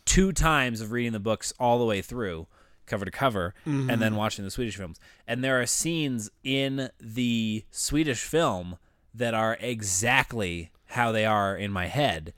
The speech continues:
Speaker 2: Yeah.
Speaker 1: which aren't necessarily how they're spelled out in the books.
Speaker 2: Yeah.
Speaker 1: So, like, as I'm reading, you're painting your own little picture in your head of what the scene should look like,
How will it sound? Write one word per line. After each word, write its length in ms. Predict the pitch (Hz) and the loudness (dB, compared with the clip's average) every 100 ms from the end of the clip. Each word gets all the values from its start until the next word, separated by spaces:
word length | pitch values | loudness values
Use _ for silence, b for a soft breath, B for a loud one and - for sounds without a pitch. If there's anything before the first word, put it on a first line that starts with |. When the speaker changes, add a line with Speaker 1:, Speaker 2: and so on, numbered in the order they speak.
| - | -10
Speaker 2:
Yeah. 240 | 127 131 | -4 0
Speaker 1:
which 140 | 120 107 139 | 0 -2 0
aren't 240 | 151 151 | 2 2
necessarily 800 | 151 135 135 - 147 165 151 135 | -2 0 0 0 4 6 6 4
how 140 | 120 117 | 4 2
they're 120 | 110 | 0
spelled 360 | - 127 113 | 0 0 2
out 140 | 107 82 | 0 -2
in 40 | |
the 60 | 98 | -6
books. 640 | 87 104 104 - - - - b | -6 -2 -2 -4 -10 -12 -12 b
Speaker 2:
Yeah. 200 | 113 - | -10 -6
Speaker 1:
So, 140 | - | -2
like, 140 | 127 - | -2 0
as 260 | 139 156 | 2 4
I'm 220 | 147 139 131 | 4 2 2
reading, 600 | 151 139 123 110 107 - | 4 4 2 0 -6 -6
you're 180 | 120 117 | -4 -2
painting 440 | 135 135 127 123 | 0 0 0 0
your 180 | 117 117 | 2 4
own 260 | 117 113 | 2 0
little 160 | 113 110 | 0 -2
picture 400 | - 120 - 110 | -2 -6 -4 -4
in 60 | 101 | -4
your 100 | 98 | -4
head 220 | 120 110 | -4 -4
of 120 | 95 | -4
what 200 | 104 - | -6 -4
the 120 | 104 | -6
scene 360 | - - 113 113 | -4 -4 -2 -4
should 260 | - 87 | -6 -6
look 180 | 90 101 | -8 -8
like, 360 | 147 175 185 | -2 -2 -2